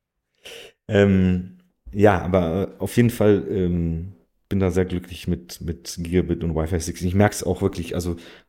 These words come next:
Computer oder Internet fühlt sich einfach snappy an auf einmal so. Also ich, ich hab,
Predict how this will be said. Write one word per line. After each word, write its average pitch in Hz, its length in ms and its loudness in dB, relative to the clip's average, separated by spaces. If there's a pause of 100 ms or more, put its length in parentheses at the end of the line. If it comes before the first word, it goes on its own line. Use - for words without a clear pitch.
(100)
Computer 113 460 2
oder 92 160 4
Internet 87 380 2
fühlt 110 220 -2
sich - 260 -6
einfach - 260 -6
snappy 110 520 0
an 95 160 0
auf - 220 -6
einmal 78 300 -4
so. 82 260 -8 (540)
Also 98 260 4
ich, - 320 -4
ich 92 140 -2
hab, - 240 -2